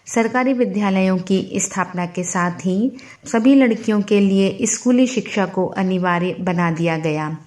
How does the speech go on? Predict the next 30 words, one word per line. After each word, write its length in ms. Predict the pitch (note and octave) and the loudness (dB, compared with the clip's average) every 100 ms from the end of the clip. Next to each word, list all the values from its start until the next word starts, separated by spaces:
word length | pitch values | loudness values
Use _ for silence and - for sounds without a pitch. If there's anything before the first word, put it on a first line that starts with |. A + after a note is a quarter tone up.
| _ | _
साथ 260 | A#3 A#3 B3 | -4 -2 -2
ही 320 | A#3+ A3+ A3 | 2 0 0
अब 160 | G#3+ G3 | -2 0
विवाह 380 | F#3+ F#3 G3+ A#3 | 0 0 0 -2
के 200 | A#3 G#3+ | 0 0
लिए 360 | G3+ G3+ G3 G3 | 2 2 2 2
महिलाओं 480 | G#3+ A3 A3 A3+ A3+ | 2 4 2 0 0
की 160 | A3+ | 0
मंजूरी 680 | G#3+ F#3+ F#3 F3+ F#3+ F#3 E3 | 0 2 2 2 2 0 -2
अनिवार्य 720 | G3+ F#3+ F#3 F#3 F#3 F#3 F3+ - - | 0 2 2 0 0 -2 -6 -10 -2
कर 160 | G3 | -2
दी 200 | E3+ F3 | 0 -2
गई 320 | E3+ E3+ E3 E3 - _ _ _ _ _ - | 0 0 0 -4 -14 _ _ _ _ _ 0
और 240 | G3 F#3+ | 2 2
शादी 420 | F#3+ G#3 F3 E3+ | 0 -2 -2 -2
को 360 | F#3 F#3 F#3 F#3 - - | -2 0 0 -2 -12 -16
स्वैच्छिक 520 | - A#3 A3+ - A#3+ | -4 -2 -2 -4 -6
अनुबंध 580 | - G#3 G3+ G3 F#3+ F#3 - | 0 2 2 2 0 -2 -4
माना 320 | G3+ F#3+ F3 F3 | -2 0 0 0
गया 440 | E3+ E3 D#3 E3+ - _ - - _ - | -2 -2 -4 -8 -16 _ -20 -20 _ 0
और 160 | G3 | 2
नागरिक 440 | G#3+ G3+ A3+ B3 B3 | 2 0 -2 -2 -2
कानूनों 420 | G#3+ G3+ G3 F#3+ | 0 2 2 2
के 140 | G3 | -2
तहत 460 | G3 F#3+ F#3+ G3 - | 0 0 -2 -4 -2
उनका 300 | G#3+ G#3 B3 | 0 2 0
पंजीकरण 760 | A#3+ G#3+ G3 F#3 F#3+ F3+ F3+ F3 | 0 0 0 0 0 0 0 -2
किया 280 | F3 F3 | -2 0
जाने 340 | E3+ E3 D#3 D#3+ | 0 -2 -2 -4
लगा। 440 | D#3 D#3 D3+ D#3 | -4 -4 -4 -6